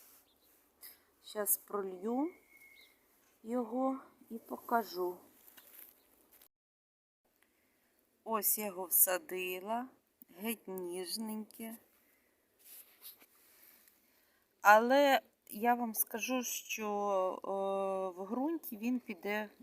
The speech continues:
в ріст гарно. Щас я достану ще, е,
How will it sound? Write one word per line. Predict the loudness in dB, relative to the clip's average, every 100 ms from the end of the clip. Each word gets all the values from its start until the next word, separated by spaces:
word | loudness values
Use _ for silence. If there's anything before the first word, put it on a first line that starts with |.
| -12
в |
ріст | -10 -2 0 0 -2 -20 _ _ _ _ _ _ _ -20 _ _
гарно. | -2 6 8 6 2 -10 -12 -16 _ _ _ _ _ _ _ _ -20 -20 -20 _ -8
Щас | 6 6 8 6
я | 4
достану | 2 4 4 6 4 4 -2
ще, | -8 -8 -2
е, | 0 0